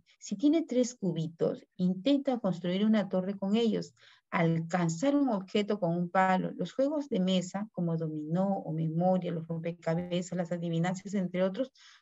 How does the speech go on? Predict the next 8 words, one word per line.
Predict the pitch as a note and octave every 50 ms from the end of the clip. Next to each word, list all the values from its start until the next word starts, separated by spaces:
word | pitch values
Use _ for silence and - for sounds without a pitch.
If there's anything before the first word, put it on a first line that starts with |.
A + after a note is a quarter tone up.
| _ _
son | _ - - G#3 A3 B3 B3 A#3
juegos | - _ - F#3 F3+ F3+ F#3 A3 B3 A#3+ -
cognitivos. | _ - E3 C#3 D#3+ D3 C#3+ C#3+ _ - F3 E3 D#3+ D#3+ - _ _ _ _ _ _ _ _ - - _ _
Por | - F#3+ F#3 F3+ E3
supuesto | - - E3 D#3+ - E3 D#3+ D#3+ - - F#3+ -
que | F3+ D#3+
sí, | - - - A3 G#3+
¿verdad? | F#3 E3 D3+ D3 E3 F3 G#3 D4+